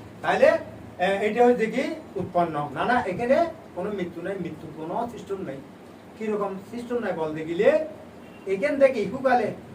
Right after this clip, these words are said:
বাংলাদেশে পাসপোর্ট দিয়ে যেরকম ইউরোপ কান্ট্রিতে গিয়ে নাগরিকত্ব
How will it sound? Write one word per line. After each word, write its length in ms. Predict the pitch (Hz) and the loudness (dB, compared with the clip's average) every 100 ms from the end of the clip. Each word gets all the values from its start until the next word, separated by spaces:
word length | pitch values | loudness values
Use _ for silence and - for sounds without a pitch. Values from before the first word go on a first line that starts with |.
| - - - - | -18 -20 -12 -4
বাংলাদেশে 560 | 196 196 196 196 247 | -2 0 0 0 -2
পাসপোর্ট 440 | 226 202 190 196 185 | -2 0 -2 -4 -2
দিয়ে 140 | 185 | -2
যেরকম 600 | 175 175 170 175 - - - - | -2 -4 -2 2 2 0 -4 -6
ইউরোপ 240 | 175 170 170 | -2 -2 -2
কান্ট্রিতে 360 | 175 185 190 190 | -4 -4 -4 -6
গিয়ে 600 | 156 165 165 180 214 262 | -8 -10 -4 0 4 4
নাগরিকত্ব 680 | 208 170 160 160 156 - | 2 -2 -4 -6 -6 -8